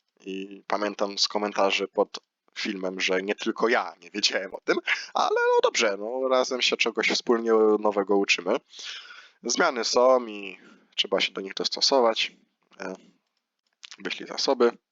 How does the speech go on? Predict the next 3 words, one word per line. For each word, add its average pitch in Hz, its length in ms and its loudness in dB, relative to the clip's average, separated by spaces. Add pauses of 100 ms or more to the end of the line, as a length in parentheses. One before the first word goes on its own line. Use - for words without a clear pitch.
(800)
Hamonaptra. - 840 -2 (3750)
Proszę - 340 -6 (180)
bardzo. 117 560 0